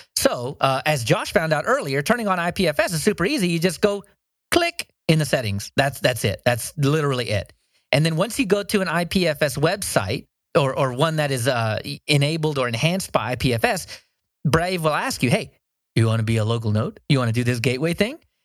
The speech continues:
Uh, and if you say yes, then you also will start to, uh, divvy out any kind of information that you have that, uh, that somebody else might be requesting.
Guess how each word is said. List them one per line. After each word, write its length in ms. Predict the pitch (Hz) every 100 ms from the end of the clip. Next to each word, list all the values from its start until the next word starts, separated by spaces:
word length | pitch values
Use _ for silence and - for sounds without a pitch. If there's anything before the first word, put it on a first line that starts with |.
| _ 143
Uh, 180 | 143 143
and 120 | 170
if 80 | 190
you 80 |
say 160 | 202 196
yes, 760 | 160 170 262 311 208 233 - _ _ 160
then 320 | 247 269 240
you 260 | 226 233 -
also 720 | 165 196 - 147 117 156 202 _ _ -
will 300 | 160 156 156
start 380 | 147 156 147 151
to, 340 | 160 147 143 143
uh, 380 | 127 127 131 - _ _ - 139 110
divvy 320 | 160 156 135
out 300 | 117 147 - _ _ -
any 200 | 139 139
kind 240 | 143 139 135
of 100 | 131
information 540 | 123 120 120 120 143
that 120 | 131
you 120 | 175 175
have 380 | 240 156 170
that, 300 | 165 156 -
uh, 300 | 156 147 143
that 240 | 147 147 151
somebody 340 | 165 160 156
else 240 | 143 151 139
might 220 | 139 143
be 140 | 139
requesting. 500 | 139 143 247 113 104